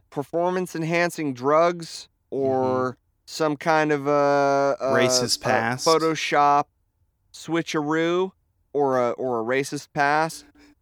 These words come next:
Speaker 2: Yeah.
Speaker 1: The, the, the, the diversity and the vibrance
Speaker 2: Mm.
Speaker 1: and the, just the, the straight up optical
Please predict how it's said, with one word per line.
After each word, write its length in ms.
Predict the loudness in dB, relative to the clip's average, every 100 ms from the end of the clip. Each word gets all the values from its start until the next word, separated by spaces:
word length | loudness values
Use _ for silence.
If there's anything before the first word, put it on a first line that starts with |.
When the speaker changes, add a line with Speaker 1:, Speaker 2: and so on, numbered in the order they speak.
| _
Speaker 2:
Yeah. 240 | -12 -12 -12 _ _ _ _ _ _ _ _
Speaker 1:
The, 180 | -4 -4
the, 840 | -4 -2 0 2 2 0 -2 -4 -8 -18
the, 400 | -8 -4 -4 -6 -12
the 140 | -10
diversity 920 | -8 -6 -4 -4 -2 -2 -2 -2 -4 -2
and 360 | -2 0 -4
the 380 | -6 -6 -6 -6
vibrance 1000 | -4 -2 -2 -2 -2 -2 -6 -12 -18 -20 _ _ _ _ -10
Speaker 2:
Mm. 260 | -8 -8 -6
Speaker 1:
and 320 | -4 -4 -8
the, 240 | -8 -10 -14 _ _ _ _ _ _
just 340 | -4 -2 -2 -4
the, 200 | -4 -4 -12
the 80 | -14
straight 540 | -14 -10 -4 -4 -2
up 300 | 0 0 0 _ _ _ _ -2
optical 840 | 0 0 -6 -8 -4 -2 -2 -4